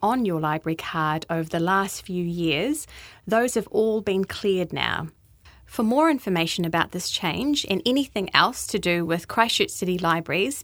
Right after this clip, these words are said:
please see our website, christchurch city libraries dot com.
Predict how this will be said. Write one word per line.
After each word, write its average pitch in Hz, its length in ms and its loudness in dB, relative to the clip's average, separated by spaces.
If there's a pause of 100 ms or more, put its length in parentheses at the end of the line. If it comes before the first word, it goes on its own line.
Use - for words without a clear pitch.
please 240 380 -2
see 196 380 -2
our 175 200 2
website, 214 720 -2 (460)
christchurch - 440 0
city 190 260 -2
libraries 165 760 0 (180)
dot - 200 0
com. 151 480 -2